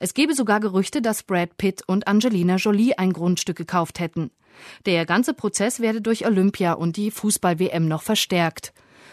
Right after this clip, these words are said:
Doch Forscher und manche Einwohner halten diese Entwicklung für ein zweischneidiges Schwert. Ein Beispiel:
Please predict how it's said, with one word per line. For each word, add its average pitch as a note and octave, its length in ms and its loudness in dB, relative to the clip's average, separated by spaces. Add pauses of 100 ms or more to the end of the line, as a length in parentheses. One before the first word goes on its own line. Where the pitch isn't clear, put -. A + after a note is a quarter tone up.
(160)
Doch - 220 -8
Forscher A3 540 2
und E3+ 260 0
manche D#3+ 400 -2
Einwohner F#3+ 540 2
halten G3 260 2
diese G#3+ 240 0
Entwicklung G#3+ 480 0
für B3 160 0
ein B3 140 2
zweischneidiges E3+ 800 0
Schwert. E3 400 -4 (420)
Ein A3 160 4
Beispiel: A#3 560 2